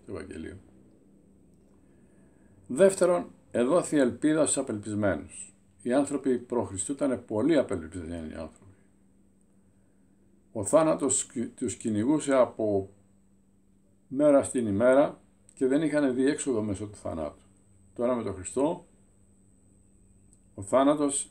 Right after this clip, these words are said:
είναι νικημένος. Θα μου πεις, το σώμα θα πεθάνει; Θα πεθάνει το σώμα. Αλλά η ψυχή θα ζει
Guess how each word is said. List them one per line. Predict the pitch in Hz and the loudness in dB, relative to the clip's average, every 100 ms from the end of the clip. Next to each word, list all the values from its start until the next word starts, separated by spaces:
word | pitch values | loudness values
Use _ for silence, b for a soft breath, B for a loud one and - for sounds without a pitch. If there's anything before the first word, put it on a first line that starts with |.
| _ | _
είναι | 123 123 | -8 -4
νικημένος. | 113 98 87 82 101 85 71 - - - _ _ _ _ | -4 -4 -6 -2 0 0 -6 -12 -14 -16 _ _ _ _
Θα | - | -10
μου | 95 | -8
πεις, | 92 135 | -2 -4
το | - | -4
σώμα | 98 123 110 | -6 -4 -2
θα | 82 | -4
πεθάνει; | 87 - 135 143 | -8 -4 -2 -2
Θα | 101 | -6
πεθάνει | 87 85 107 123 | -12 -2 2 2
το | 101 | 0
σώμα. | - 85 82 - b b b b b b | -8 -10 -12 -16 b b b b b b
Αλλά | 110 101 104 | 0 2 2
η | |
ψυχή | 98 - 95 131 | -2 -6 -2 0
θα | 110 | 2
ζει | 95 127 175 | 2 2 0